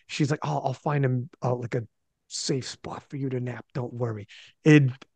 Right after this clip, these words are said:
I, like, we're going through different parts. It's at a school, the silent worker. So we're moving through different parts, different areas. So I'm thinking, "Oh, yeah, we went through, like,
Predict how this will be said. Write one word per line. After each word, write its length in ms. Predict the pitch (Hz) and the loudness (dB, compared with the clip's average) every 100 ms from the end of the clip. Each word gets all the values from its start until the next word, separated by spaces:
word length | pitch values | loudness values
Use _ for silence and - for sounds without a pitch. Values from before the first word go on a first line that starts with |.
| - | 4
I, 120 | 190 | 6
like, 240 | 190 175 208 | 8 6 6
we're 180 | 240 | 2
going 320 | 262 240 254 208 | 6 10 10 8
through 280 | 220 233 | 4 2
different 300 | 196 220 226 | 2 2 2
parts. 260 | - 220 - | 8 6 6
It's 120 | - | 2
at 100 | 269 | 4
a 40 | 208 | 4
school, 480 | - - 302 285 | 0 0 4 4
the 80 | 165 | 4
silent 420 | 143 202 196 165 | 2 2 4 4
worker. 320 | 185 214 156 117 - - | 4 4 2 -4 -10 -14
So 160 | - 208 | 0 4
we're 180 | 208 269 | 6 8
moving 400 | 254 320 285 226 | 8 6 4 2
through 240 | - 247 | 2 4
different 320 | 226 - 214 | 4 2 0
parts, 300 | - 233 - | 4 4 4
different 280 | - - 220 | 2 4 6
areas. 460 | 226 240 214 165 - | 6 6 8 8 6
So 120 | 208 | 2
I'm 100 | 240 | 4
thinking, 240 | 208 147 123 | 2 0 -2
"Oh, 100 | 127 | -2
yeah, 200 | 123 117 | -2 0
we 140 | 147 | 2
went 180 | 156 - | 2 2
through, 120 | 135 | -2
like, 140 | - | -6